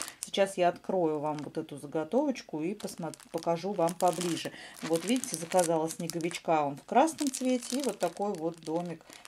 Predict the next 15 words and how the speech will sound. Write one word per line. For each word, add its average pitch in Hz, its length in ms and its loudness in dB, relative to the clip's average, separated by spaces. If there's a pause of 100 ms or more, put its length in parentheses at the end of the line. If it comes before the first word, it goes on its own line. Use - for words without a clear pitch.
(180)
а, 156 160 -6
здесь 170 220 -4
больше 165 360 -2
синего. 139 580 -6 (640)
А 185 80 -8
вот 185 180 -6
такие 185 400 -4
вот 185 200 -2
игрушечки. 185 800 -2 (200)
А, 185 260 4
видите, 202 440 -2
все 196 260 0
уже 170 320 0
сшито. 190 640 2 (800)
А, 160 320 -4